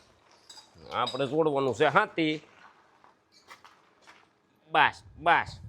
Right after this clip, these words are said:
હવે આને ગેરમાં નાખવું પડે, એને દળી જાય. એટલે સડાવી દે બાવડું, હું પાણી પકડું. કરું શું?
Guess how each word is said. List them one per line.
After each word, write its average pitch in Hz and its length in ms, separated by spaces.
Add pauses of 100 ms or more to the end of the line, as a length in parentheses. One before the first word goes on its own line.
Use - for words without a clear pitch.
હવે 95 180
આને 120 160
ગેરમાં 139 460
નાખવું 131 340
પડે, 120 140
એને 117 160 (220)
દળી 123 300
જાય. 73 140 (460)
એટલે 120 140
સડાવી 180 400
દે 190 100
બાવડું, 165 400
હું 139 140
પાણી 131 280
પકડું. 107 320 (1400)
કરું 214 280
શું? 185 160